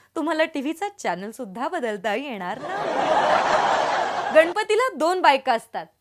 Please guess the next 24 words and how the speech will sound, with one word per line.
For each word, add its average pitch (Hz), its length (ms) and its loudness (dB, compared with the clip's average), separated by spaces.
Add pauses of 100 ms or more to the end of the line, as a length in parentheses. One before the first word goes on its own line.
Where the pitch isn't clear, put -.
(240)
रिद्धी 240 400 0 (300)
आणि 302 220 -2
सिद्धी, 196 500 -6 (500)
पण 427 120 0
सामान्य 440 800 4
माणसाला 359 480 4 (260)
एकच 311 380 2
बायको 254 320 4
असते 202 460 -4 (280)
आणि 311 180 -4
ती 277 280 -2
पण 294 280 4 (480)
जिद्दी. - 340 4 (840)
मी 415 120 4
तिच्या 392 300 6
घरी 294 320 2
गेलो 320 240 4
होतो 302 360 6
लाल 285 420 4
गुलाब 262 400 2
घेऊन 214 420 -2 (360)
हे 339 140 6
सांगायला 269 520 6
की, 339 220 -2